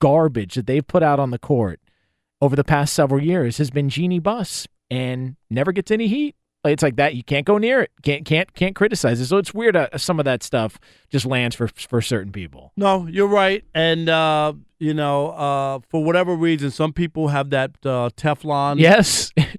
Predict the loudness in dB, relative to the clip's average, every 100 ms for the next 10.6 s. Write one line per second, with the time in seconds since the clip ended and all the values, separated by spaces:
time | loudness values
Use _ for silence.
0 | -2 0 0 0 2 2 2 0 -2 0
1 | -2 -2 -2 -2 -2 -6 -2 -2 -2 -2
2 | -4 -6 -8 -6 -4 -4 -6 _ _ _
3 | _ _ -6 -4 -2 -2 0 0 0 0
4 | 2 2 2 2 0 -2 -6 -8 -2 -2
5 | -2 -2 -2 -4 -6 _ _ _ _ -6
6 | -6 -4 -4 -4 -4 -6 -10 _ _ _
7 | _ _ _ _ _ _ -12 -12 -8 -6
8 | -4 -4 -4 -6 -6 -4 -2 -2 0 0
9 | -2 -8 _ _ _ -20 -20 -6 -2 -2
10 | -4 -6 -6 -6 -8 -12